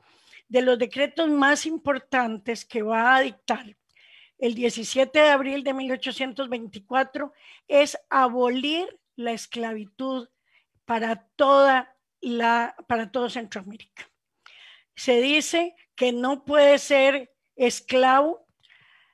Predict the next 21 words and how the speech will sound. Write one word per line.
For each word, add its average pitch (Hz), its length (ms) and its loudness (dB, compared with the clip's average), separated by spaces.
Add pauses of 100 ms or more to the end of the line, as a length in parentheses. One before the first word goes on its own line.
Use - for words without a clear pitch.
(280)
eh, 233 640 0
nadie 254 500 0
en 254 120 -2
Guatemala, 262 840 0
ni 294 320 0
si, 294 400 -8
en 233 540 -6
toda 240 300 2
la, 226 300 -2 (340)
en 226 180 -6
la 220 80 -6
Federación 220 560 -6
de 262 100 -2
Centroamérica, 269 840 -4 (400)
ni 285 300 2
ciudadano 247 920 0
quien 254 320 -6
tra-, 226 320 -6 (180)
trafique 233 560 -8
con 208 200 -14
esclavos. - 680 -14